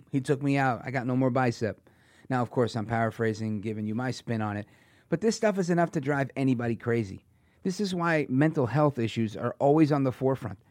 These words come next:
People are always talking about 'em. They're, they're not just part of the, uh, personal conversation that people have, but they're part of the global conversation that people are having. It's on the public stage and in people's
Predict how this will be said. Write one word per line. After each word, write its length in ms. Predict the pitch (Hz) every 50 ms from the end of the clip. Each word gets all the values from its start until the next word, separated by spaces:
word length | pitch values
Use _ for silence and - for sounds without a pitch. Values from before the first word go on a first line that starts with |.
| _ _ -
People 240 | 147 147 - 160
are 40 | 151
always 220 | 147 151 160 147 -
talking 340 | - 156 151 151 131 131
about 200 | 113 104 101 101
'em. 100 | 101 101
They're, 180 | 101 110 107 - - - _ - - _ _ _ -
they're 160 | 131 135 131
not 240 | 139 156 160 160 151
just 320 | - 170 151 135 - - _ _ -
part 240 | - 143 143 139 139
of 160 | 131 120 113
the, 260 | 123 120 120 117 113
uh, 120 | 110 107 107
personal 440 | - - 151 170 175 - 185 135 117
conversation 680 | - 120 110 107 104 104 - - 107 104 101 - 113 104
that 120 | 107 104
people 280 | - 110 104 - 104 98
have, 300 | 104 104 104 110 120 143
but 100 | 135 -
they're 100 | 156 147
part 280 | 143 - 165 156 156
of 80 | 156 147
the 80 | 156 139
global 300 | 123 147 170 202 202 165
conversation 600 | - 151 131 123 120 - - 113 110 - 127 117
that 100 | 107 -
people 280 | 127 113 - 113 110
are 60 | 107
having. 340 | 101 110 107 101 98 98 98
It's 120 | 107 - -
on 180 | 151 170 170
the 60 | 165
public 360 | 139 - 165 156 160 160 147 -
stage 480 | - - 156 190 196 151 98 - - - - - _ - - _ -
and 260 | 175 214 247 254 240
in 120 | 196 143 113
people's 380 | - 127 - - 117 110 101